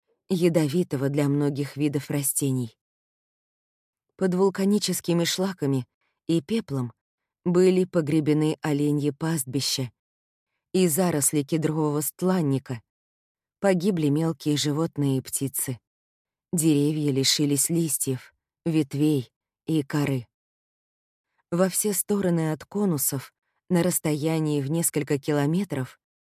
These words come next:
перелески превратились в каменную пустыню, чёрная поверхность которой напоминала лунный ландшафт.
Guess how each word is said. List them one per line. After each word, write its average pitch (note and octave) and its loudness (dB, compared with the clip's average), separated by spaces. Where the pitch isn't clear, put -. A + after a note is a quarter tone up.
перелески F3 2
превратились F#3 2
в - -12
каменную F3+ 4
пустыню, D3 -4
чёрная D3 2
поверхность C#3 -2
которой C#3+ -4
напоминала D3+ 2
лунный C#3+ 0
ландшафт. C3 -4